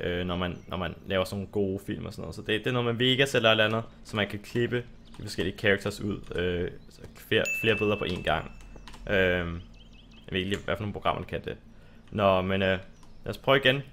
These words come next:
Tryk, øh, ja, bare optag. Nu har, øh, vi ligesom fået de forskellige bevægelser, øh, og, øh, nu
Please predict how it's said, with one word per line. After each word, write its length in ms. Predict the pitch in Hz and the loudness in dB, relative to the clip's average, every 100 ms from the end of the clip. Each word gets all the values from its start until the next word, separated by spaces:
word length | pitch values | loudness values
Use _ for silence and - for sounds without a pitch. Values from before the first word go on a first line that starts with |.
| - - - - | -18 -20 -18 -6
Tryk, 280 | 110 104 101 | -2 0 2
øh, 220 | 101 98 - - - | 2 2 -2 -14 -4
ja, 100 | 107 - - | -4 -4 2
bare 180 | - 120 | 6 8
optag. 280 | - 196 123 - - - - - - - - - - - - - - - - - - - - - - - - - - - - - | 6 2 0 -2 -12 -20 -20 -20 -20 -20 -20 -20 -20 -20 -20 -20 -20 -20 -20 -20 -20 -20 -20 -20 -20 -20 -20 -20 -20 -20 -12 -2
Nu 160 | 151 | 6
har, 120 | 156 | 8
øh, 240 | 147 143 135 | 8 6 4
vi 60 | |
ligesom 280 | 147 156 156 | 2 4 2
fået 340 | - 131 131 143 | 2 4 4 4
de 80 | |
forskellige 420 | 131 127 139 - 110 | 0 0 0 0 0
bevægelser, 560 | 117 139 113 - 175 - - - - - - | 8 8 8 4 -2 -4 -14 -20 -20 -20 -6
øh, 380 | 113 110 113 107 - - - - - - - | 0 2 4 2 -2 -10 -20 -18 -18 -6 6
og, 400 | 117 120 120 120 | 8 10 10 6
øh, 60 | |
nu 320 | 139 165 175 | 6 6 6